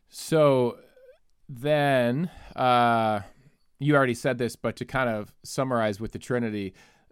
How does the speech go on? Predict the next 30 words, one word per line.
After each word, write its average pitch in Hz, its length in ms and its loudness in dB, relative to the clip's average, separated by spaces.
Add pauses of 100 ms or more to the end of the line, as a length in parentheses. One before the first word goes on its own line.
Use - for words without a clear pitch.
(240)
there, 123 600 0 (440)
and 113 120 -8
correct 147 220 0
me 123 60 -4
if 113 100 -6
I'm 110 60 -4
s-, - 140 -12
if 120 160 -6
I'm 110 160 0
understanding 110 360 -6
this 107 180 -10
wrong, 104 200 -8 (380)
there 135 180 0
would 147 380 -2
not 147 320 2
have 131 160 -4
been 131 180 -4
a 123 80 -2
need 123 680 -2 (160)
for 120 240 -2
a 113 80 -2
doctrine 117 580 -2
of 98 140 -4
the - 60 -12
Trinity 98 520 -8 (340)
because, 135 840 -2 (140)
uh, 107 480 -2 (800)
in 123 100 0
a 123 60 2
way, 147 480 4